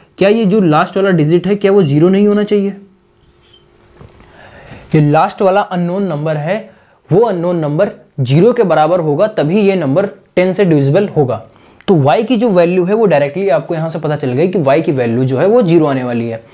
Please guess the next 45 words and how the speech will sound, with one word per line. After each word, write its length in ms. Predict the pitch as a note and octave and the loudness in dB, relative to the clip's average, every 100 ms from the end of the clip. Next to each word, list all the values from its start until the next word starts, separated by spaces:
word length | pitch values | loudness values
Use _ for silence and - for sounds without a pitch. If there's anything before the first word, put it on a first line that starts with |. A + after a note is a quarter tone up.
| - - | -16 -6
ठीक 140 | G#3 E3 | -4 -4
है, 120 | D3+ - - - - - | -10 -16 -20 -20 -18 -4
अब 80 | A#3+ | 0
बात 260 | G#3 E3+ - | 0 -2 -2
करते 260 | D3+ C#3+ | -4 -2
हैं 140 | G#3+ B3 | -2 0
कि 140 | C4+ - | -2 -2
x 180 | G#3 - | -4 -4
की 80 | G#3 | -2
क्या 200 | F#3+ D#3 | 0 0
value 260 | C3 D3 | 0 -2
हो 160 | D3 C#3+ | -2 -4
सकती 320 | C3+ A2 A#2 | -6 -10 -12
है। 140 | G#2+ A2 - - - - - | -12 -16 -20 -20 -20 -20 -6
तो 60 | G3+ | 0
देखिए, 240 | D#3+ - | 0 0
हमने 320 | C4 D3 F3+ B3+ | -2 0 2 2
आपको 300 | A#3 - A#3+ | 2 0 0
बता 240 | F3+ D#3+ | 0 0
रखा 280 | D3 C#3 D#3+ | -2 -4 -2
है 120 | G#3 | -2
कि 440 | A3 C4 B3 - - _ _ _ _ _ - | 0 0 0 -4 -12 _ _ _ _ _ -2
एट 180 | B3 B3 | -2 -2
से 180 | - B3 | -2 0
divide 340 | F3+ D#3+ E3+ | 2 2 0
होने 200 | E3 E3+ | -4 -6
का 80 | D3 | -6
नियम, 260 | B2 G#2+ G#2+ _ _ G#3 | -8 -12 -16 _ _ -4
एट 120 | A3 | -2
से 180 | - G#3+ | 0 2
divisible 420 | F3 D#3+ D#3+ F3+ | 2 2 2 0
होने 220 | D#3 D3+ | 0 0
का 100 | D3 | 0
नियम 220 | C#3+ D#3+ | 0 0
आपको 240 | D3+ C#3 D3 | -2 -2 -2
बताया 340 | B2 B2+ C3+ | 0 0 0
है। 200 | D#3 G3 - | 0 -2 -4
एट 100 | C#3+ | -6
से 120 | - | 0
divisible 280 | D#3 C#3+ D3+ | 2 4 2
होने 180 | D3 C#3+ | 2 0
का 80 | C#3 | 0
नियम 220 | B2+ D#3+ | 0 0
क्या 160 | D3 B2+ | -2 -2
है? 220 | F3+ | -4